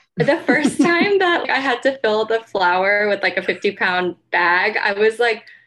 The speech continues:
Speaker 1: "I can't carry this. Like, I don't know how to,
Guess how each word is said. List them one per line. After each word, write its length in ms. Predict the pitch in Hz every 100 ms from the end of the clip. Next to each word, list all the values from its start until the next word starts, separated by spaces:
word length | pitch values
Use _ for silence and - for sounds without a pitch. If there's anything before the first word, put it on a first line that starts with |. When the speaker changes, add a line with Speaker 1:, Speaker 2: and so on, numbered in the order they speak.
| _ _ _ _
Speaker 1:
"I 140 | 226 240
can't 480 | - 262 226 254
carry 480 | - 247 202 214 294
this. 300 | 262 208 233
Like, 120 | - -
I 140 | 240
don't 360 | 220 226 262 262
know 120 | 302
how 200 | 247 214
to, 160 | 226